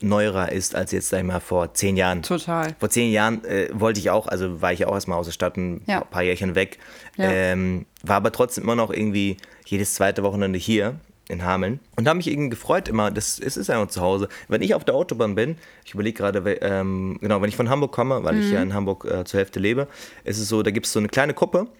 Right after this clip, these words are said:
Speaker 1: und wenn du über diese Kuppe fährst auf der Autobahn, das müsste die A sieben oder zwei, ich vertausche A sieben oder
Speaker 2: Puh,
Speaker 1: zwei
Speaker 2: ja,
Speaker 1: immer.
Speaker 2: ich, die
Speaker 1: Und auf jeden
Speaker 2: Dro-
Speaker 1: Fall, äh, die, die, die, die Autobahn, die näher dran an Hameln ist,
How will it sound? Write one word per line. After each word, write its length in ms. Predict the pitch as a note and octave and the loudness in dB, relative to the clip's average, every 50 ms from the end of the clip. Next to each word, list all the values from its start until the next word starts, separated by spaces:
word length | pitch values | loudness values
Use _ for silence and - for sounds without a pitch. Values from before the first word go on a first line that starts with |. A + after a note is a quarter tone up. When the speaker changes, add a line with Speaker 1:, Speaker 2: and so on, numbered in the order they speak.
| _ _ - - - - _ _ _ | _ _ -20 -20 -20 -20 _ _ _
Speaker 1:
und 300 | - A2 A2+ A2+ A2 - | -2 0 0 0 0 0
wenn 100 | A#2+ B2+ | 0 2
du 80 | B2 A2+ | 2 2
über 120 | G#2+ B2 | 2 2
diese 120 | A#2 A2+ - | 0 0 -2
Kuppe 240 | - D#3 - C#3+ | -2 -2 -2 0
fährst 320 | B2+ - D#3+ E3 F#3+ - - | 0 2 2 2 2 2 -2
auf 100 | - - | -2 0
der 140 | - - - | 0 0 0
Autobahn, 380 | - - - G#2+ G#2+ A2 A2+ | 0 0 0 0 0 0 0
das 120 | A2 G#2 - | -2 -4 -4
müsste 260 | A2+ A2 - - G2+ | -6 -6 -4 -6 -6
die 340 | G2 G#2+ G#2+ G#2 G#2 A2 A2 _ _ _ _ _ _ _ _ _ _ _ - | -4 -2 -2 0 -2 -4 -6 _ _ _ _ _ _ _ _ _ _ _ -10
A 300 | G2+ G#2+ A2+ A2+ A2+ A2 | -6 -6 -4 -4 -6 -6
sieben 360 | G#2+ A2 A#2 C3 D3+ E3 D#3+ | -8 -6 -6 -4 -2 -2 0
oder 180 | D3 C#3 C3 | 0 0 0
zwei, 240 | - - - C#3 C3 | -2 0 0 0 0
ich 100 | B2+ - | 0 -4
vertausche 320 | - - - A3 A3 - - | -4 -2 0 0 0 2 0
A 80 | - | 2
sieben 180 | G3 D4+ D#4 - D4 | 2 4 2 4 4
oder 100 | A3+ A3 | 2 2
Speaker 2:
Puh, 40 | G#3 G3+ | 2 2
Speaker 1:
zwei 160 | G3 F#3 F3+ F#3 | 2 2 2 2
Speaker 2:
ja, 140 | F3+ G3+ | 2 2
Speaker 1:
immer. 40 | G#3 | 0
Speaker 2:
ich, 60 | G#3+ - - - - - | 0 -2 -6 -12 -10 -4
die 40 | G3+ | 0
Speaker 1:
Und 80 | F3+ | 2
auf 80 | F3+ F3 | 4 4
jeden 120 | G3 G3 D#3+ | 4 4 4
Speaker 2:
Dro- 60 | E3 | 4
Speaker 1:
Fall, 100 | C#3 - - | 4 4 2
äh, 80 | B2 | 0
die, 280 | A#2+ A#2+ B2 A#2+ G2 - | 0 2 2 2 0 -2
die, 320 | - A2+ A#2 A2+ G2 F#2+ | -2 0 0 0 0 0
die, 240 | A2 A2 A2+ A2 F#2+ | -2 0 0 0 2
die 80 | - - | 2 2
Autobahn, 360 | A2 G#2 A2 G2 G#2+ G#2 G#2 F#2+ | 2 2 2 2 2 2 2 2
die 100 | G#2 G2+ | 2 2
näher 220 | G2+ G2+ G#2 G#2 | 4 4 4 4
dran 200 | G#2+ G2+ G2+ G2 | 2 2 0 0
an 200 | - - G2 F#2+ | 0 -2 -2 0
Hameln 260 | G2 G#2 A2 A2+ F#2+ | 0 0 2 0 0
ist, 180 | F#2+ G#2 - | 0 -2 -4